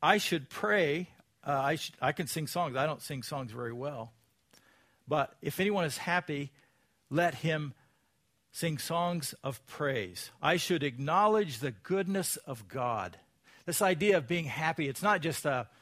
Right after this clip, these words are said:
a, a, a feeling. It's, it's about things are going well on the inside. I'm experiencing joy from God. And,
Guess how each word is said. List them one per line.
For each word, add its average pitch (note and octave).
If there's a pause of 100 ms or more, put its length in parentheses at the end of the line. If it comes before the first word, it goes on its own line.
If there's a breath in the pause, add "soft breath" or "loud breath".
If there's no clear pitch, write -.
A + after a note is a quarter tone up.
(300 soft breath)
a, D3+
a, -
a E3
feeling. D#3+
It's, D3+
it's -
about D#3+ (320 loud breath)
things G#3
are F3
going E3+
well D#3+
on C#3
the C3+
inside. A#2+ (640 soft breath)
I'm F#3+
experiencing E3
joy B2 (300 soft breath)
from B2+
God. A2+ (760 soft breath)
And, D3+